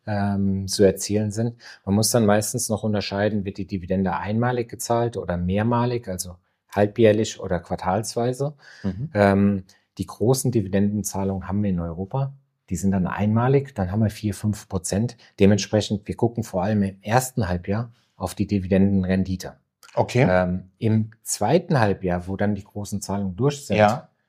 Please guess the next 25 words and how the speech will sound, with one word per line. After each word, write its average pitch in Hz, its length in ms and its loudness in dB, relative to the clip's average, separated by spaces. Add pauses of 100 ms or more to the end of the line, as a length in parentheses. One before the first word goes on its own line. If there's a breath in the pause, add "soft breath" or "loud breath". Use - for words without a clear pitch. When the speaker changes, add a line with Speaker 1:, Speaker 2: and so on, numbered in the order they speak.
Speaker 1:
schauen 107 320 0
wir 104 120 2
eher 107 240 0
auf 95 140 -2
Dividendenwachstum. 92 1200 -4
Speaker 2:
Also 104 200 -2
Speaker 1:
Weil 98 140 6
was 107 240 2
wir 123 160 2
Speaker 2:
zweite, 127 540 6
zweite 120 320 6
Säule, 98 420 -2
Wachstum. 110 240 4
Speaker 1:
Genau. 90 300 4 (300 soft breath)
Speaker 2:
Mhm. 123 180 0
Speaker 1:
Was 110 260 0
wir 127 320 4
wollen, 113 400 4
sind 117 200 -6
einfach 117 300 -10
Unternehmen, 107 540 -4
die 107 300 -8
ihre 107 260 -4
Dividende 110 800 0
stetig 117 720 0